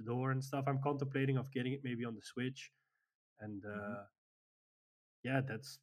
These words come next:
Speaker 1: basically it. Like, most of my time is just Rome Total War. And now they released a remake for, or, like, a mobile version of Medieval two Total War. I played that game, like, when it came out in two thousand six or something, and I put a lot of time in that, but after that, I've never played it.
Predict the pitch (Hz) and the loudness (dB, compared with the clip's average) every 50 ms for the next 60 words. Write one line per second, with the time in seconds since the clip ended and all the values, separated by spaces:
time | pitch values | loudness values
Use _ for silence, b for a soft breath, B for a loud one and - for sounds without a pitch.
0 | _ _ _ - 117 127 131 - 139 - 127 127 135 147 139 139 131 135 135 135 | _ _ _ -4 -2 -2 -2 -4 -4 -2 2 4 4 4 4 4 4 4 6 8
1 | 156 202 233 226 226 190 160 139 131 135 127 120 117 113 107 104 123 113 107 - | 10 10 10 10 10 8 8 6 6 6 4 4 2 0 0 0 -2 -2 -2 -2
2 | 123 117 110 107 - 110 107 101 98 104 104 104 104 104 107 - 131 131 127 123 | -2 -2 -2 -2 -2 -2 -2 -2 -2 -4 -4 -4 -4 -6 -4 0 2 2 2 2
3 | 135 - - - - 135 135 143 151 151 151 147 143 135 135 B B B B B | 0 -4 -10 -6 0 4 6 8 8 10 10 10 8 6 4 B B B B B
4 | B B _ _ - 127 131 127 127 139 139 143 151 143 - - 147 139 131 123 | B B _ _ 6 8 8 10 12 10 12 10 10 8 8 8 8 8 8 8
5 | 120 113 104 104 113 135 151 160 156 160 160 165 165 160 - - - 131 123 123 | 4 0 -4 2 6 6 8 8 8 6 4 4 2 0 -4 -2 2 4 4 4
6 | 120 120 117 117 117 113 110 107 104 - _ _ _ _ _ _ _ _ - 127 | 6 4 4 4 2 2 0 -2 -6 -8 _ _ _ _ _ _ _ _ -2 -2
7 | 123 123 123 123 - 107 107 123 135 147 147 156 143 123 139 147 143 131 147 139 | 0 0 -2 -2 -4 -2 2 4 4 6 6 6 6 6 6 6 6 6 4 2
8 | 127 - - 107 110 120 123 127 127 135 147 143 156 170 - - - 190 196 185 | 2 0 -2 -2 -2 0 2 4 6 6 6 4 4 0 0 0 0 0 2 2
9 | - 190 196 202 214 208 202 214 214 220 220 226 226 B B B B B B B | 2 2 4 4 4 6 6 6 6 6 6 4 4 B B B B B B B
10 | - 139 175 170 214 196 170 147 147 135 123 135 139 131 123 127 123 113 - 127 | 6 8 8 10 8 8 8 8 6 6 6 6 6 6 8 6 4 4 2 2
11 | 123 120 113 - 120 117 117 139 135 120 104 104 101 95 - 113 113 110 117 117 | 0 0 0 0 0 2 6 8 8 8 6 2 -2 -4 -4 -4 -4 -2 -2 -2
12 | 104 101 92 - - 107 104 - - 151 143 190 202 202 - 247 233 160 143 - | -2 -4 -8 -8 -10 -10 -8 -6 -6 -4 -2 -2 -2 0 0 2 2 2 2 0
13 | - - 135 123 113 113 127 123 113 - 120 123 135 135 151 151 170 185 202 - | 0 0 0 0 0 0 0 -2 -2 0 2 2 4 4 4 2 2 0 0 -2
14 | 117 - 143 147 - - 139 131 127 107 107 113 131 127 120 - - 107 123 147 | -2 -2 -2 -2 0 2 2 2 2 2 0 0 0 0 0 -2 -2 0 2 2
15 | 139 113 117 135 | 4 2 0 -2